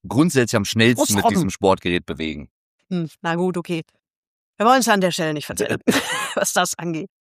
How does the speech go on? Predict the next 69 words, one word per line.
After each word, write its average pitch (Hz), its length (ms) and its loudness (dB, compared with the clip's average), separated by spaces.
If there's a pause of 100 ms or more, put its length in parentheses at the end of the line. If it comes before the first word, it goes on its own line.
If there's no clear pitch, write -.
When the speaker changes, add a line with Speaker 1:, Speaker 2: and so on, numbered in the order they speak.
(500)
Speaker 2:
Ähm, 175 840 2
Speaker 1:
Und 143 120 4
es 156 100 4
gibt - 220 0
ja 147 80 6
auch 120 120 2
witzige 110 340 0
Videos, 104 260 2
man 90 160 0
kann 95 120 2
ja 92 100 2
auch 80 80 0
Tricks - 300 -4
machen 82 300 0
im 90 160 0
Schlepplift, 78 540 -4
wenn 76 60 -4
man 71 80 -2
mit 71 80 -8
beiden 71 260 0
Füßen 71 260 -6
drin 69 240 -6
will. 65 100 -10
Speaker 2:
Ja. 143 220 -4 (800)
Äh, 202 100 0
mein 202 180 2
Freund 214 240 0
fährt 262 140 -2
auch - 100 -4
mit 202 160 -4
beiden 170 240 2
Füßen - 260 -6
drin, 165 180 -2
obwohl 196 220 0
ich 220 160 -2
immer 226 180 2
mecker 220 280 2
und 214 80 0
sag, 208 140 -2
„Das 226 160 -2
ist - 140 -4
zu - 80 -2
gefährlich, 285 440 2
du 254 120 0
musst, 240 180 2
das 208 220 -4
macht 226 180 -4
kein 294 220 0
Mensch 330 180 4
so.“ 247 360 0
Aber 202 140 -2
jetzt, 208 200 -2
du 226 60 -2
bist 208 160 -2
der 202 100 0
zweite 180 260 0
Mensch, 160 160 -2
den 160 120 -6
ich 156 80 -4
Speaker 1:
Liebe 214 140 2
Speaker 2:
jetzt 107 80 2
kenne, 101 140 2
Speaker 1:
Grüße, 110 240 2
Speaker 2:
das 95 40 -4
Speaker 1:
du 95 60 0
Speaker 2:
macht. 87 100 4
Speaker 1:
hast - 180 -6
recht. - 340 -10
Speaker 2:
<laughs> - 560 -4